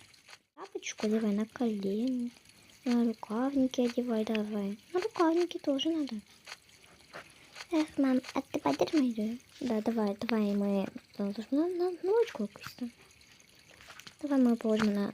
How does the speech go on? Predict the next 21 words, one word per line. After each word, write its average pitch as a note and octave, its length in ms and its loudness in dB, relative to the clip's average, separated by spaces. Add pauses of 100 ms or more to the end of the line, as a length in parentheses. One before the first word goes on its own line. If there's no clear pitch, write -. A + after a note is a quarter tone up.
на G#3 160 0
нашу G3 200 -4
лавочку. G3 360 -6
Ми C#4 160 4
тут - 180 -10
будемо G3+ 260 -6
сидіти. - 360 -12 (560)
Мгм. D#4+ 100 -8 (380)
По-, G#3+ 240 -4
положимо D4+ 400 4
і - 60 -12
тут... B3+ 200 2 (760)
А - 140 6
я, A3 240 8
я G#3+ 220 2
тут - 160 -10
посижу. G#3+ 540 -6 (220)
Ну, D4 120 8
добре. A3+ 340 4 (3750)
Мама, D4+ 400 4
как F4 200 0